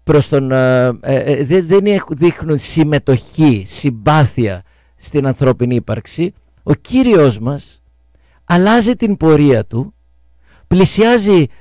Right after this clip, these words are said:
μια κηδεία, μια πομπή, επικίδιο, που χωρίς να ξέρει, χωρίς να γνωρίζει τους ανθρώπους, και ακουμπάει το φέρετρο.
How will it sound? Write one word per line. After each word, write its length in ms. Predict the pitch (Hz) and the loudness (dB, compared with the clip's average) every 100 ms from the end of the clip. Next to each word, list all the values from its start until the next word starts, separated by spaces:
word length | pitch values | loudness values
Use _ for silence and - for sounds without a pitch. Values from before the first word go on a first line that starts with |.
| - | -8
μια 320 | 165 214 226 | 0 4 2
κηδεία, 680 | - - 185 147 175 196 147 | 0 -2 0 2 2 4 2
μια 220 | 160 175 | 2 -2
πομπή, 760 | - 143 127 117 147 139 101 - - _ _ - | 0 0 0 2 2 2 0 -8 -20 _ _ -4
επικίδιο, 920 | - - 113 - 180 120 117 151 226 _ _ _ _ _ _ _ _ _ _ _ | -4 -4 -10 0 2 2 0 -2 -6 _ _ _ _ _ _ _ _ _ _ _
που 80 | 185 | -2
χωρίς 320 | 202 214 196 | 2 2 2
να 100 | 220 - | 0 -2
ξέρει, 500 | - - 214 185 123 | -6 0 4 4 2
χωρίς 240 | 123 156 | 0 0
να 80 | 175 | 0
γνωρίζει 440 | - 160 180 233 190 | 0 2 4 2 0
τους 160 | - | -4
ανθρώπους, 800 | 120 113 110 107 - 185 - - _ _ _ _ _ _ _ | -4 -4 -2 -2 -2 -8 -10 -20 _ _ _ _ _ _ _
και 120 | - | -2
ακουμπάει 440 | 165 - 135 185 208 | -2 -2 -4 -2 0
το 100 | 175 | -2
φέρετρο. 720 | - 175 139 107 90 95 | 0 0 0 -2 -8 -20